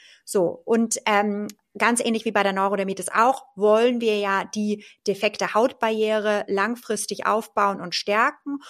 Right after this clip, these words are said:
Und das gelingt eben durch eine gute Basistherapie, sprich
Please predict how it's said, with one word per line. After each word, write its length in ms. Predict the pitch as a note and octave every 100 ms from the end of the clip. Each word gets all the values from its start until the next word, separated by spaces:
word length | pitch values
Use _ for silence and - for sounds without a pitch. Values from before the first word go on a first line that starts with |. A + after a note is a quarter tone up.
| -
Und 220 | G#3 G#3
das 160 | A3+ -
gelingt 360 | G3+ G#3 G#3+
eben 260 | G#3+ G#3 G3
durch 340 | G3+ G3 G3 F#3
eine 140 | F3 -
gute 600 | G#3+ G#3 G#3+ G#3+ F#3 F3+ _ -
Basistherapie, 1080 | F#3+ A3+ D4 C4+ - A#3+ A3 G#3+ - A3 -
sprich 440 | - G#3+ G#3 -